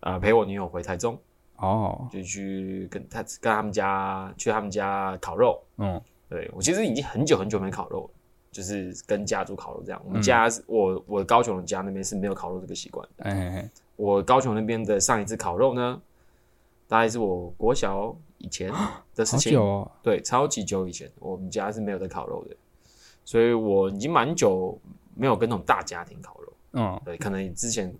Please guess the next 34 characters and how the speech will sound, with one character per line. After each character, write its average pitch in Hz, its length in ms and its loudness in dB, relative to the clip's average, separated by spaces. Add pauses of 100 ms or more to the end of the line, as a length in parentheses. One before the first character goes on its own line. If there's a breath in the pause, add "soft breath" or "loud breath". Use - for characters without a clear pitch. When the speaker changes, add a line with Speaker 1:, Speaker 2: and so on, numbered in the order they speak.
(140)
Speaker 1:
大 107 180 6
学 90 140 -6
还 87 140 -8
会 92 80 -4
跟 101 160 -6
同 90 240 -14
学 - 160 -14
什 - 120 -14
么 - 140 -20
的， - 160 -20
啊， - 120 -2
毕 - 180 -4
业 113 120 4
之 107 120 -2
后 104 100 2
大 101 80 -4
家 98 60 -8
都 107 80 -2
懒。 98 180 -4 (320)
Speaker 2:
对 107 160 2
啊。 92 200 -2
Speaker 1:
所 95 120 -2
以 95 60 -2
就 98 140 0
会 101 80 2
变 98 180 -2
成 87 160 -6
在 95 80 -4
家 98 160 -4
里 90 60 -6
面 95 100 -4
吃 - 160 -6
吃 101 80 -12
火 87 180 -12